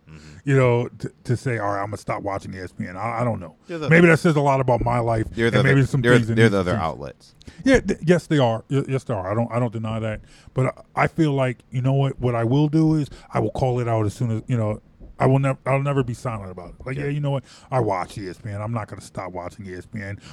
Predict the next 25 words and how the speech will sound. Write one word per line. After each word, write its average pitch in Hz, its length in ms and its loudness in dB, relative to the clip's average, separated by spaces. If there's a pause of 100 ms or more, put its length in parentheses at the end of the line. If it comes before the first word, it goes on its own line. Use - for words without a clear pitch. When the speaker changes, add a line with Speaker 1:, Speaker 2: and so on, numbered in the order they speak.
Speaker 2:
Whatever. 147 400 4
But 113 160 2
you 135 100 -2
know 156 120 4
what? 151 340 4 (1120)
I'm 151 100 2
not 143 180 2
gonna 135 180 4
sit 160 200 0
here 131 220 2
and 113 100 -6
act 123 220 -4
like 113 180 -2
y'all 117 220 2
didn't 120 240 0
just 107 320 -4 (280)
suspend - 480 -4
a 123 60 -4
black 127 320 0
woman 113 380 -2 (200)
for 110 760 2 (800)
speaking 135 440 -4
her 117 200 -2
mind. 120 560 0
Speaker 1:
Mm-hmm. 73 460 -18